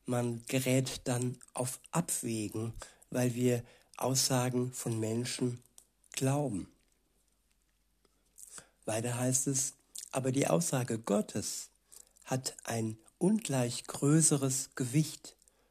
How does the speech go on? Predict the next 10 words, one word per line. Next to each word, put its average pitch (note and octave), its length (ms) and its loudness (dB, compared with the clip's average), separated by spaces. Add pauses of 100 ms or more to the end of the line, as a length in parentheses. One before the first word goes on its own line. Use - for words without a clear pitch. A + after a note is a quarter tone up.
(100)
zumal C3+ 480 2
es - 320 0
dabei C3 640 0 (280)
um D3 120 4
Jesus C3+ 460 6
Christus - 640 -2
geht, - 500 -2 (360)
den A#2 120 0
Gott D3+ 260 0
selbst C3+ 600 2